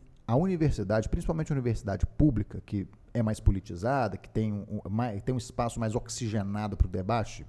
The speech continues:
mais, mais oxigenado não, mas um espaço mais fértil pro debate, né? Eu estudei em, em faculdade particular, em universidade particular e universidade pública, e eu, eu tendo a concordar com isso, sim, de que a universidade pública ela tem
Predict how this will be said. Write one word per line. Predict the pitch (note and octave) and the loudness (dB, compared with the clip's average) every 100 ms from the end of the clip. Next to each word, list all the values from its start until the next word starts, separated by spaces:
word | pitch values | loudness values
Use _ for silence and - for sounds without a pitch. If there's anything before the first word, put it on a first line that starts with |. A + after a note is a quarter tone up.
| - | -14
mais, | - G#2 A2 - - - - | -8 -4 -2 -4 -12 -16 -14
mais | - D#4+ | -8 -4
oxigenado | F4+ D4+ F4 F#4 C4 | -4 0 0 2 2
não, | B2+ | 2
mas | B2+ | 2
um | D#3+ D#3+ | -2 -4
espaço | D3 - E3 F3 | -4 0 0 0
mais | D#3 C#3 - | -6 -6 -4
fértil | C#3 A#2 - - | 0 0 -2 -6
pro | A2+ | -6
debate, | G#2 F#2+ F#2+ - - | -2 -2 -4 -10 -10
né? | - E3+ | 0 2
Eu | |
estudei | - - E3+ | 2 4 6
em, | D#3 C#3 C3+ A#2+ | 6 4 2 2
em | |
faculdade | A2 A#2+ A2+ A2 - | 2 2 4 4 4
particular, | A2+ - - A#2+ B2+ | -2 -4 -6 -4 -2
em | B2+ | -2
universidade | A#2+ A2+ A2 A2+ | 0 0 0 0
particular | A#2 A2+ B2+ C#3+ | 0 0 2 2
e | D3+ | 2
universidade | D3+ C#3+ C#3 C#3 | 2 2 2 0
pública, | - C3 C3+ - - - - - - | 0 0 0 0 -4 -8 -20 -20 0
e | A2 | 8
eu, | G2 F#2 | 8 8
eu | E2+ F2 - - | 10 10 8 2
tendo | F3+ F#3 F3 | 2 4 4
a | |
concordar | - E3 D3+ B2 A2+ A2+ | 4 4 6 6 6 6
com | - B2+ | 4 4
isso, | G2+ - - | 4 2 -2
sim, | G#2+ | -2
de | F2+ - | -2 -2
que | |
a | A2+ | 0
universidade | A2+ A2+ A#2+ A#2 | 2 4 4 4
pública | - B2+ C#3+ | 0 2 6
ela | C#3 | 6
tem | C3 C3+ C3 | 6 4 2